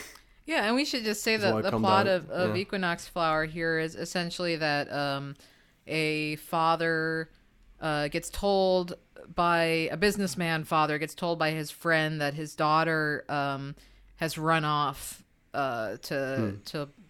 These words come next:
Speaker 1: work in a bar, and, and I, I think that she wants to, um,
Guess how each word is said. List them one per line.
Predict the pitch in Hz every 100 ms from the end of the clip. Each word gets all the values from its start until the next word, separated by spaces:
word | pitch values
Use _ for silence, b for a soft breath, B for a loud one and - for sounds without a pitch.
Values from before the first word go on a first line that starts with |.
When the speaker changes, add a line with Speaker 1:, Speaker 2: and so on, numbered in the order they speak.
| _
Speaker 1:
work | 165 160 165 165
in | 151
a |
bar, | 135 143 143 143 139
and, | 135 135
and | - 139 135 135 135 131 185 185 156
I, | 151 151
I | 147
think | - 196 175
that | 143
she | - 165
wants | 156 151 -
to, | 165 151 143 147
um, | 139 135